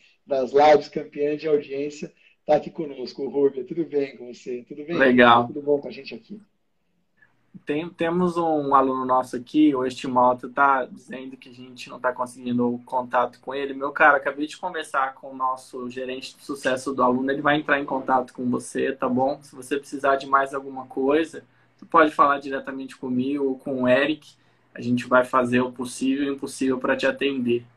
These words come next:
Speaker 2: tá bom? Então tá aqui o nosso recado no meio da live. E agora eu vou começar a falar desse tema super tranquilo, né, da última sexta-feira, que é o tema das
Speaker 1: <laughs>
Speaker 2: repercussões jurídicas,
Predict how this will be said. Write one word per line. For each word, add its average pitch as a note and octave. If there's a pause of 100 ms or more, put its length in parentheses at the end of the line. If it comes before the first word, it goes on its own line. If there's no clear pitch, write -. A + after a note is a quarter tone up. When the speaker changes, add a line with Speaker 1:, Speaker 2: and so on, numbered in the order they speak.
(160)
Speaker 2:
tá A#2
bom? B2
Então D#3
tá C3+
aqui B2+
o B2+
nosso B2
recado B2+
no B2+
meio B2+
da B2+
live. C#3+ (420)
E E3+
agora F3
eu G#3
vou G3+
começar F3+ (400)
a C#3+
falar C#3+
desse D3
tema C#3+
super G#3
tranquilo, F3
né, C#3+ (360)
da C3
última C3+
sexta-feira, C3+ (400)
que B2+
é B2+
o B2+
tema C3+
das C3
Speaker 1:
<laughs> F#3+
Speaker 2:
repercussões C#3
jurídicas, C3